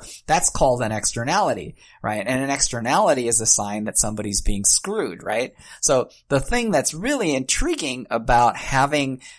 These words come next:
systems that compete for your consent as a matter of their organic nature is that you're going to see progressive elimination of externalities. And the reason why is that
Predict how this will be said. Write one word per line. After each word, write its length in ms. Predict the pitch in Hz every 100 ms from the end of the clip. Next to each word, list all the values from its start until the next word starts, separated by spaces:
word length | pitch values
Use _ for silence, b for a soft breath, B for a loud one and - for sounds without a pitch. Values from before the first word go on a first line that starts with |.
| B
systems 680 | - - 214 - 175 135 117
that 220 | 120 -
compete 640 | 117 110 - 214 190 -
for 160 | - 117
your 180 | 104
consent 720 | 104 - 98 - - 233 139 -
as 200 | 135 123
a 80 | 123
matter 380 | 117 120 120 113
of 220 | 104 101
their 280 | 104 98 95 -
organic 520 | 117 107 123 110 95
nature 600 | 127 214 277 - 110 - B B B
is 160 | 147 139
that 140 | 151
you're 120 | 135
going 440 | 139 135 180 233 -
to 120 | -
see 680 | - - - 233 165 147 156 B _
progressive 1000 | - 127 107 113 113 127 156 - 165 151
elimination 1120 | - 120 123 120 110 117 143 165 - 135 120 107
of 140 | 113
externalities. 960 | 107 - 117 - 110 123 156 101 95 -
And 80 | 123
the 80 |
reason 320 | 175 269 135 127
why 240 | 240 226
is 260 | 127 113 123
that 200 | 131